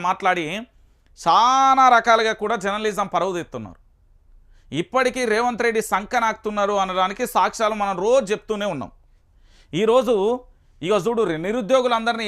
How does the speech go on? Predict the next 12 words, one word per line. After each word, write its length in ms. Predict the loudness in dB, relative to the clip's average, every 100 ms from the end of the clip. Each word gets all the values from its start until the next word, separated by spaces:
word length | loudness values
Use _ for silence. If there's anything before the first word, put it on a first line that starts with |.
| -6
ఎక్కడ 260 | -6 -2 0 0
కనబడితే 340 | -2 -2 -2 -2
అక్కడ, 160 | -2 -2 -4 -20 _ _ _ _ _ _ _ _ _ _ _ _
ఇక 140 | 2 6 8 8 6
మొన్న 140 | 6 6 4
ఏంది 260 | 2 0 2 4 6
ఆ 20 | 6 6
జర్నలిస్టులం 480 | 2 2 0 -2 -2 -2
మేమందరం 460 | 2 2 4 2 6
పోయి 100 | 4 4
అశోక్ 320 | 2 -2 -2
నగర్లో 340 | 0 4 6